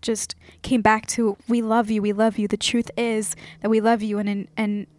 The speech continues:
um, just keep telling yourself that until you truly believe it and, like, you feel that. So one of the biggest things is just that, um, showing me God's love through their love. And the second thing is not <laughs> giving up on me.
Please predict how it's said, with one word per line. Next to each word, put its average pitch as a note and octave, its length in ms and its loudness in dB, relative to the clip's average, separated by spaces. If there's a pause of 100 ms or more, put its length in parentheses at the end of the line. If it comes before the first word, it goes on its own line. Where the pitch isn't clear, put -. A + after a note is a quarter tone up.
um, G#3+ 360 0
just - 220 -2
keep - 160 -4
telling C4 300 0
yourself A#3+ 260 -2
that G#3 180 -2
until A3 280 -2
you G#3 80 -2
truly A#3 280 0
believe G#3 380 -6
it G3+ 100 -6
and, G3 140 -6
like, G3+ 220 -6
you G3+ 60 -6
feel A3 260 -4
that. G#3 260 -10 (500)
So - 160 2
one B3 140 2
of C#4 140 2
the A3 320 0 (520)
biggest A#3+ 320 2
things G#3+ 240 -2
is G#3 140 -2
just - 260 -2 (140)
that, G3+ 360 2 (140)
um, G#3+ 420 -2 (100)
showing B3 280 2
me B3 120 0
God's G#3+ 340 4
love A3 140 -2
through A3+ 200 0
their G3+ 200 0
love. G#3+ 400 -4 (560)
And B3+ 440 2
the A#3 80 4
second C4 360 2
thing B3 180 2
is A3 180 0
not G#3+ 200 0
<laughs> - 80 -4
giving A3 240 2
up G#3 180 2
on F#3+ 160 -2
me. - 260 -12